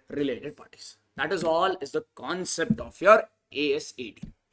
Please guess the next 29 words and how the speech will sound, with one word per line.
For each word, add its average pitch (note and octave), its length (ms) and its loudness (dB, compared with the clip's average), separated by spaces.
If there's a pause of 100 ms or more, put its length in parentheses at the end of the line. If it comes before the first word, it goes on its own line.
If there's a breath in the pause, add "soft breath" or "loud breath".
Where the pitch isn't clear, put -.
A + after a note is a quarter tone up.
(720)
Every, F#3 480 2
we F#3 60 0
have F3+ 140 2
in F3+ 200 -4
fact F#3 240 2
finished D#3+ 220 -4
the D3 80 -2
topic. - 300 -16 (1400)
Actually, C#3+ 320 -2
some C#3+ 160 -8
one D3 200 0
disclosure D3 460 0
is - 100 -12
there. - 120 -18 (220)
That F3+ 120 2
is F3 80 0
what G#3+ 140 8
they F3+ 60 4
have - 140 0
told G#3 200 10
in D#3+ 120 6
words. A3+ 280 6
That D#3+ 180 4
is D3+ 60 -2
all F3 120 6
I D3+ 140 4
gave C#3 160 0
in E3 100 -4
charts. - 360 -12